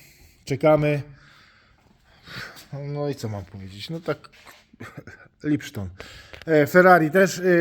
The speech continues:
ym, w poniedziałek nitujemy, bo już Michał go tu porozbierał, wszystko jest popasowane. E, i w przyszłym tygodniu idzie, tak jak powiedziałem, tak idzie. Miał w tym iść, ale, ale w przyszłym idzie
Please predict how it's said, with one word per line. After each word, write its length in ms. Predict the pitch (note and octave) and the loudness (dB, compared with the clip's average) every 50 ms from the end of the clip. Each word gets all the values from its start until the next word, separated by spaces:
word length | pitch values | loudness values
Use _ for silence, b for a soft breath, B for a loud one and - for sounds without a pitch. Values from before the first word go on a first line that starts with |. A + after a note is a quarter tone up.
| E3+ E3+ F3 F3 | 4 4 2 2
ym, 380 | E3+ E3 E3+ F3 F3+ F3 E3+ | 0 -2 -4 -4 -4 -4 -6
w 60 | D3 | -6
poniedziałek 640 | - - F3 E3 E3+ E3+ D3 E3+ E3 E3 E3+ E3 E3 E3 | -2 0 0 2 2 2 4 4 6 6 6 4 2 0
nitujemy, 640 | E3+ E3 E3 E3+ E3+ E3+ E3 D#3+ E3 E3+ E3+ E3+ D#3+ E3+ B B B | -2 -2 2 2 4 4 4 4 2 2 0 0 -4 -8 B B B
bo 120 | D3 D#3 | -6 -4
już 120 | D3+ C3+ D3 | -4 -2 -2
Michał 280 | D#3+ D3 D#3 C#3+ C#3 | -2 0 0 0 0
go 100 | C3+ C#3+ | 0 -4
tu 120 | C#3 D3 C3 | -4 -6 -6
porozbierał, 560 | - C#3+ C3 C3+ B2 C3 E3 E3 D3 C#3+ C3+ | -6 -4 -4 -4 -4 0 0 2 2 2 0
wszystko 260 | - C#3+ C3 - D3 | -2 -8 -10 -8 -8
jest 100 | C3+ - | -8 -8
popasowane. 760 | - B2 - C#3+ C3 - C#3 C3 C3+ D#3 D3+ C#3+ D3 C#3 B2+ - _ b b b b b b b b b b b b b b b b b b b b b b _ - | -10 -10 -8 -8 -8 -6 -6 -2 0 0 2 2 -2 -4 -6 -10 _ b b b b b b b b b b b b b b b b b b b b b b _ 0
E, 300 | E3 D#3+ D#3 D#3 D3+ D3+ | 2 4 6 6 6 6
i 100 | C#3 D3+ | 4 0
w 20 | - | -2
przyszłym 280 | - D#3 B2 D3+ D3 | -2 -2 0 0 0
tygodniu 440 | - D3+ C3+ C#3+ D3+ C3+ D3 C#3+ C#3 | 0 2 4 4 4 4 4 2 2
idzie, 380 | C#3 C3 C3 C#3 C3+ B2+ B2+ A#2 | 2 2 2 2 2 2 0 -2
tak 160 | - C#3 A#2+ - | -4 -6 -2 -2
jak 420 | C3 A#2+ - - - - - - - - | -4 -4 -4 -14 -16 -16 -18 -18 -12 -2
powiedziałem, 560 | - F3+ E3 E3 D3 D3+ D#3+ D3+ D3 C#3+ C3+ | 0 4 4 4 6 6 6 6 6 4 2
tak 260 | B2+ - C#3+ C3+ - | 0 -2 -4 -4 -4
idzie. 320 | C3 D3 C3 C3 C#3 C3+ B2+ C3+ b b b b b b b b b b b b b b b b b b b b _ _ _ _ - | -8 -6 -2 -2 -2 -2 -2 -6 b b b b b b b b b b b b b b b b b b b b _ _ _ _ -6
Miał 220 | C3+ C#3+ D#3+ D#3 | 0 2 4 4
w 80 | D3 - | 2 4
tym 220 | - G#3 G3 F3+ | 4 4 6 6
iść, 140 | F3+ - F3+ | 4 2 4
ale, 340 | D#3+ D#3 D3+ D3 D3 C#3+ B2+ - - | 4 6 6 6 6 4 0 -4 -6
ale 200 | D3 D3+ C#3 C3 | -4 -4 -4 -4
w 40 | C3 | -4
przyszłym 380 | - - A#2+ - C3 B2+ B2 | -6 -10 -8 -8 -6 -8 -6
idzie 280 | A#2+ A2+ B2 A#2 G#2+ | -6 -6 -6 -6 -6